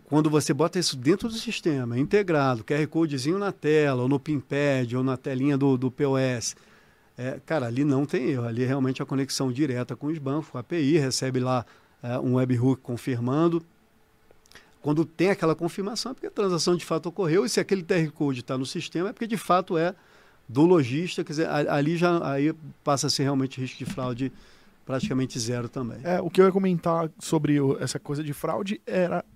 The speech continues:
Speaker 2: exatamente isso, assim, é, quando o lojista ele cai pra um caminho de improvisar, por N motivos, né, às vezes quer fugir de alguma taxa de algum sistema, e aí o barato acaba saindo caro, porque ele tá no improviso.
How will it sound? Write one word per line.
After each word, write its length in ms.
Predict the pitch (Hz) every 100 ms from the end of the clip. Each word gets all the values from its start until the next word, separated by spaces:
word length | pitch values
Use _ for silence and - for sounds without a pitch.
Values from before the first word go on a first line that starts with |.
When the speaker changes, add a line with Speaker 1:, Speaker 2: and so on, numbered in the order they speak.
| -
Speaker 2:
exatamente 1120 | 185 151 180 - 233 214 220 - 208 196 311 -
isso, 320 | 175 156 147
assim, 320 | - 139 127 - - - _ -
é, 120 | 143
quando 280 | - 175 196
o 20 |
lojista 500 | 185 175 190 240 233
ele 140 | 208
cai 240 | - 165 143
pra 140 | 156
um 40 |
caminho 300 | 143 147 147
de 140 | 139 143
improvisar, 840 | 131 160 196 170 127 143 180 160 - _ _ _ _ - _ _ -
por 160 | 156
N 120 | 185
motivos, 560 | 202 165 - 202 147 127
né, 140 | 147
às 100 | 156
vezes 180 | 135 147
quer 120 | -
fugir 320 | 151 160 139 160
de 80 |
alguma 300 | 151 147 151
taxa 320 | - 156 151 143
de 80 |
algum 200 | 147 139
sistema, 920 | 143 139 - 156 151 180 165 139 120 110 - - - - - -
e 120 | 151
aí 240 | 151 175
o 60 | 196
barato 720 | 180 175 165 226 - 139 120 127
acaba 300 | - - 180
saindo 340 | - 190 196 196
caro, 360 | - 214 139 113 _ _ _ -
porque 500 | 147 - 156 165 165 - _ -
ele 140 | 156
tá 160 | 165 185
no 80 | 190
improviso. 500 | 196 226 220 123